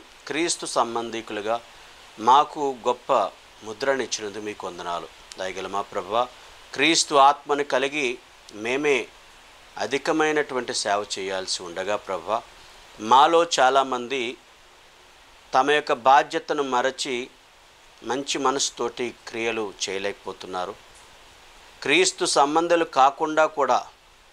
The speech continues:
ఎంతో మంచి సేవలు అందిస్తున్నటువంటి బిడ్డలను మీకు సమర్పిస్తున్నాం ప్రభు.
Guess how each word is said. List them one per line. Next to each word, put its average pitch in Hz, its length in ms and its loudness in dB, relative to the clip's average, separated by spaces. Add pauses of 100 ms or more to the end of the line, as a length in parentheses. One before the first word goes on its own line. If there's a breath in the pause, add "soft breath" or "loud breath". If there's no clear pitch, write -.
(1080)
ఎంతో 143 420 0
మంచి 151 320 0
సేవలు 139 420 4
అందిస్తున్నటువంటి 123 760 -6
బిడ్డలను 104 720 -4 (500)
మీకు 101 140 -8
సమర్పిస్తున్నాం 95 800 -6
ప్రభు. 92 380 -12